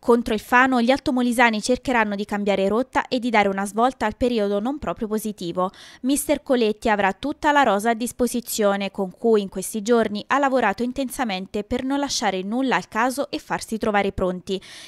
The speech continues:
In porta Petriccione, difesa composta da Canale, Gallo, Gargiulo e Ruggeri. Al centro del campo Iacullo, Grandis e Fiori con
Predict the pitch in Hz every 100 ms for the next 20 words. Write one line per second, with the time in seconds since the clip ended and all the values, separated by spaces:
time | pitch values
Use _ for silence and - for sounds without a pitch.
0 | - 254 320 320 269 277 277 262 - 269
1 | 226 220 190 202 214 220 208 202 202 226
2 | 226 226 202 202 220 208 196 196 190 214
3 | 196 196 220 240 240 311 302 - 240 233
4 | 196 202 190 185 180 180 - 196 202 190
5 | 190 - 214 220 208 196 - 202 185 180
6 | 202 214 214 - 220 - 208 196 190 -
7 | 185